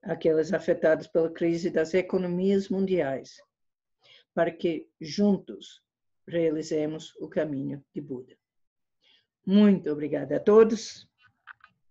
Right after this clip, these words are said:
e cuidem-se bem, tá?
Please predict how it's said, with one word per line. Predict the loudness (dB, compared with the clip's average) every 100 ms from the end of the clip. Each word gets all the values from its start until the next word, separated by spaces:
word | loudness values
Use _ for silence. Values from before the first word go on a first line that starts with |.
| _ _ _ _ _ _ _ _ _ _ _ -6
e | -4 -4
cuidem-se | -2 4 4 4 -2 -4 -6
bem, | -6 -10 -12 -20 _ _ _ _ _ _ _ _ _ _ _ _ _ _ _ _
tá? | -10 -10